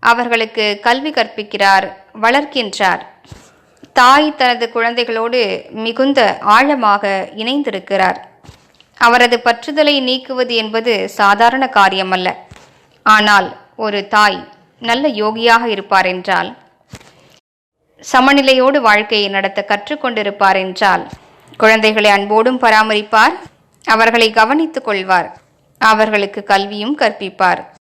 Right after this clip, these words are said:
ஆனால் இவர்கள் அனைவரும் ஆத்மாக்கள் என்ற உணர்வோடு செய்வார். அவர்களை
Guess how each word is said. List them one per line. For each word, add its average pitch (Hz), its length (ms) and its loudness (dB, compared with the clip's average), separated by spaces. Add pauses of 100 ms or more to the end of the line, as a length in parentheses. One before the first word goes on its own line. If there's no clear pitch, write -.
(280)
ஆனால் 214 400 2 (180)
இவர்கள் 208 420 -4
அனைவரும் 226 500 -4 (140)
ஆத்மாக்கள் 262 680 2 (160)
என்ற 208 280 -4
உணர்வோடு 208 460 -2
செய்வார். 180 460 0 (880)
அவர்களை 214 500 2